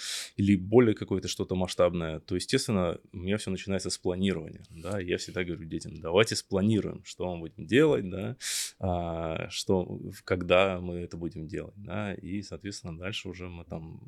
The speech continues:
в-, выполняем это, да, какую-то вещь, там, да, это может касаться, там, да, там, например, с-, со старшим можем начать делать компьютерную игру, да, соответственно, мы там спланируем, когда что мы делаем, да, что мы используем, какие инструменты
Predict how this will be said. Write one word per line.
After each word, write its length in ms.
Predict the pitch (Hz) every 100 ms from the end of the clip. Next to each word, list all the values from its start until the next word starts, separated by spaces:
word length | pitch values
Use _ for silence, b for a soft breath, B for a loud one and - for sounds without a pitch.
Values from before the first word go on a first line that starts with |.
| 101 92 - -
в-, 340 | 107 107 113
выполняем 580 | 107 104 104 90 80 78
это, 160 | 76 82
да, 160 | 90
какую-то 400 | 120 87 82 80
вещь, 300 | - 127 156
там, 180 | - 82
да, 180 | 85 110
это 180 | 95 87
может 220 | 87 80 -
касаться, 300 | - 85 -
там, 400 | - 80 82 87 101 101 98 98
да, 100 | 95
там, 240 | - 80 85 B B B _
например, 420 | 95 85 95 87 85
с-, 160 | 82
со 160 | - 95
старшим 440 | - 95 87 85
можем 640 | 80 78 82 82 87 95 90
начать 300 | 90 - 87
делать 220 | 90 85
компьютерную 640 | - 90 87 87 82 82
игру, 120 | 80 - -
да, 220 | 82 104
соответственно, 480 | - 85 85 - 82
мы 60 | 78
там 160 | 78
спланируем, 680 | - - 87 95 123 98 82
когда 300 | 90 87 85
что 180 | - 87
мы 140 | 85
делаем, 460 | 120 190 180 160 110
да, 160 | 120
что 180 | 123 -
мы 140 | 95 92
используем, 520 | - 151 156 131 110
какие 280 | 101 - 101
инструменты 560 | - 98 92 87 -